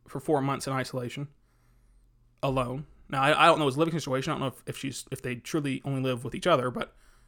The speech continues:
I, I still wouldn't, wouldn't leave. And I wouldn't blame Mike Trout if he, if he didn't leave. In fact, I'd encourage Mike Trout to put a stop to this plan. For him personally.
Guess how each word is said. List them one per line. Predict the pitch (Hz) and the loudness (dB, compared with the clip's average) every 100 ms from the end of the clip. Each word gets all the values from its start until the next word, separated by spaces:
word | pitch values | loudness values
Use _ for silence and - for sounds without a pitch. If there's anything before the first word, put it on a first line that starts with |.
| _ _ _ _ | _ _ _ _
I, | - 147 170 | 4 6 8
I | 135 147 | 6 4
still | 180 - 202 202 | 2 2 4 4
wouldn't, | 143 117 - - | 4 0 -10 -6
wouldn't | 139 131 123 | -4 -4 -4
leave. | 131 123 - - - _ _ _ | -6 -6 -10 -18 -20 _ _ _
And | - 139 | 0 4
I | |
wouldn't | 175 180 143 | 6 6 4
blame | 143 151 | 2 2
Mike | 151 | 0
Trout | - 160 160 151 | 0 4 4 4
if | 151 | -2
he, | 165 | -2
if | 143 139 | -4 -2
he | 175 | 0
didn't | 208 202 143 | 2 2 -2
leave. | 123 - - _ _ _ _ _ _ _ _ | -8 -10 -18 _ _ _ _ _ _ _ _
In | 147 | -2
fact, | 139 180 175 | 4 4 6
I'd | 190 | 4
encourage | 185 151 180 214 - | 4 2 4 4 2
Mike | 131 | -4
Trout | - 127 - - _ _ _ _ _ _ _ _ _ _ _ _ | -4 -6 -6 -12 _ _ _ _ _ _ _ _ _ _ _ _
to | - | -4
put | 139 | -2
a | 131 | -2
stop | - 143 - | 2 2 2
to | |
this | 143 127 | -8 -10
plan. | - 139 - - - _ _ _ _ _ _ _ _ _ _ _ _ | -12 -14 -16 -20 -20 _ _ _ _ _ _ _ _ _ _ _ _
For | - 139 | -8 -2
him | 147 | -2
personally. | 131 160 - - 131 | 0 -2 -4 -8 -10